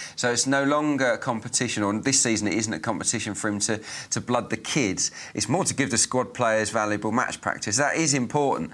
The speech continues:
But you've got to get the balance right, haven't you? You don't want to be throwing away matches. You, you don't want to be going out of the competition at an early stage. So, no, I think, I think most of the players, not every player, but I think most of them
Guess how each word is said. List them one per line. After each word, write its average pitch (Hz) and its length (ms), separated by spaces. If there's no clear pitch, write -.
But 113 140
you've 135 140
got 143 140
to - 40
get 127 140
the 110 60
balance 120 380
right, 95 180
haven't 101 200
you? 98 80
You 107 120
don't 151 120
want 151 100
to 120 40
be 131 80
throwing 127 360
away 117 220
matches. 104 580
You, 113 60
you 107 240
don't 120 120
want 131 100
to - 20
be 117 80
going 113 220
out 107 120
of 92 60
the 104 80
competition 104 640
at 85 120
an 107 80
early 98 260
stage. 90 460
So, 117 160
no, 165 200
I 175 60
think, 185 260
I - 80
think - 200
most 214 440
of 147 60
the 123 60
players, 120 260
not 175 160
every 143 260
player, 98 260
but 113 80
I - 20
think 143 160
most 135 280
of 123 100
them 113 200